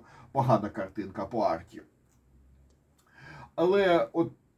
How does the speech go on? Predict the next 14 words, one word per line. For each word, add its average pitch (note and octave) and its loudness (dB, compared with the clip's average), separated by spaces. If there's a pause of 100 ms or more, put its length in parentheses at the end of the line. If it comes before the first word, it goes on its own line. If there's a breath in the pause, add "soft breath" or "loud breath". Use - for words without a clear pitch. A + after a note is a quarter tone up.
(360)
інколи D#3+ 2
ж - -2
хочеться C3 -2
бути A2+ 0
українцем C3 0
і D3 0
помарити, B2+ 2
щоб B2 -4
от, B2+ -4 (520 soft breath)
щоб C3 -6
вони F#3 0
нас F3 0
озброїли D3 2
нормально, A2+ 0